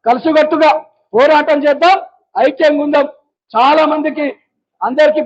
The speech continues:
భోజనాలు ఏర్పాటు చేసినాం, మీరందరూ భోజనాలు చేసి భోజనాలు చేయాల్సిందిగా విజ్ఞప్తి చేస్తూ నాకు ఈ అవకాశం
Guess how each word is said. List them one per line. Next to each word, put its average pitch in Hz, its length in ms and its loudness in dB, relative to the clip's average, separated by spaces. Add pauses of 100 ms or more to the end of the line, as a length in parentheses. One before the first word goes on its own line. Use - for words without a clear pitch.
భోజనాలు 302 460 0
ఏర్పాటు 294 320 -2
చేసినాం, 330 320 -2 (420)
మీరందరూ 269 460 2 (160)
భోజనాలు 311 480 0
చేసి 285 220 -4 (680)
భోజనాలు 302 500 2
చేయాల్సిందిగా 302 520 0 (100)
విజ్ఞప్తి 311 420 -6
చేస్తూ 285 260 -2 (460)
నాకు 254 260 0
ఈ 277 120 -4
అవకాశం 311 380 0